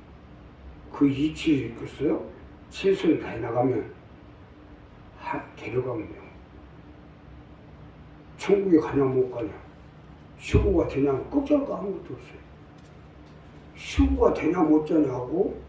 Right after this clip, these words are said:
천구백구십이 년 시월 이십팔 일 일제히 한 자리 모여가지고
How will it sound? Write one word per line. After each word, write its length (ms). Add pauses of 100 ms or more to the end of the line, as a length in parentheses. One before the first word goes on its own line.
(1900)
천구백구십이 1120
년 440 (840)
시월 680
이십팔 600 (840)
일 100
일제히 420
한 200
자리 200
모여가지고 540